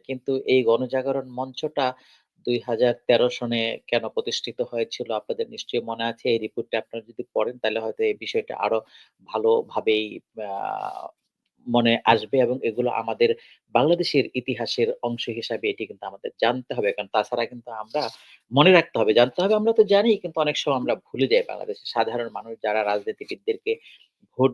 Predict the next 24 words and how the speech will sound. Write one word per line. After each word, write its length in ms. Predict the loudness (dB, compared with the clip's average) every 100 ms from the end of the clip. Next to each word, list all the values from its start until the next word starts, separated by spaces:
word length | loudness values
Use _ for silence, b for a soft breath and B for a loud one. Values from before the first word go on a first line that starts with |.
| 2
দেই, 200 | 2 2 -2
আমাদের 360 | -8 -2 -4 2
জন্য 220 | 0 0 -4
তারা 220 | 0 0
কাজ 200 | 2 0 0
করে 200 | 0 2
রাজনীতিতে, 640 | 2 -2 -4 -8 -8 0 2 0 b b _
যে 80 | -2 0
সরকারে 480 | -2 -2 0 2 2
যায় 260 | 2 0 0
তাদেরকে 520 | -2 0 -2 0 0 2 0 0
এই 200 | 4 4 2 0 -4
বিষয়গুলো 460 | -6 -4 -2 -2 -6
যদি 140 | -6
আমাদের 280 | -8 -8 -8
মনে 200 | -4 -2
না 120 | 0 -2
থাকে 200 | -4 -8
তাহলে 260 | -8 -6 -6
হয়তো 180 | -6 -4
সঠিক 320 | -4 -4 -12 _ B B _ 6
চয়েসটা 500 | 10 10 8 2 2
আমরা 200 | 2 0
করতে 300 | -6 -8 -6